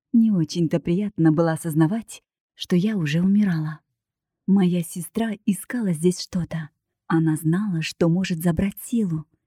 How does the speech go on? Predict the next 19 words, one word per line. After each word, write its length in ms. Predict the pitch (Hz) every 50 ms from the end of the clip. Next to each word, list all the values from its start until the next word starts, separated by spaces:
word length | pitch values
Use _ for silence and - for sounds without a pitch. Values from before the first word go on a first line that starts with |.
| _ _
если 300 | - 180 180 165 - 175
доберется 560 | 160 165 156 160 160 180 196 185 - - 185
до 80 | 165 180
нее 280 | 185 190 190 196 208 226
раньше. 480 | 226 214 185 170 - - 160 151 151 - _ _ _ _ _ _ _ _ _ _ _ _ _ _ _ _
«Скорее 520 | - - - - - 170 165 175 175 175 160
всего, 520 | - - - 170 151 160 196 208 185 - _ _ _ _ -
у 80 | 196
нее 300 | 190 190 190 190 214 220
бы 120 | 196 175 175
не 140 | 170 170
вышло 320 | 151 165 165 - - 160 160
это. 400 | 160 160 156 - - 160 160 - _ _ _ _ _ _ _ -
Но 200 | - 202 196 190
кто 260 | 190 - - - 294
бы 120 | 247 190 175
ей 160 | 170 196 202
помешал 460 | - 175 160 160 160 - - 185 185
мечтать, 640 | 175 175 175 - - - - 156 147 - - - _